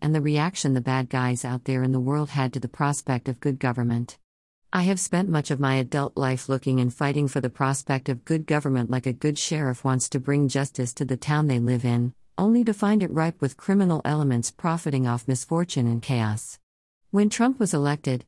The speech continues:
he accelerated the plans of a vast criminal underclass that had been eroding our country for many years. But finally, with a new sheriff in town, we could take theory and put it to practice.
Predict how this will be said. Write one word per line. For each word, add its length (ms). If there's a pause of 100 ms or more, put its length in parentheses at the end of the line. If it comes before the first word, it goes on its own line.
(160)
he 140
accelerated 680
the 80
plans 400
of 60
a 80
vast 340
criminal 480
underclass 680
that 120
had 140
been 140
eroding 420
our 100
country 400
for 180
many 280
years. 540 (520)
But 200
finally, 560 (120)
with 140
a 60
new 180
sheriff 400
in 140
town, 420 (260)
we 120
could 160
take 200
theory 460
and 160
put 160
it 80
to 80
practice. 680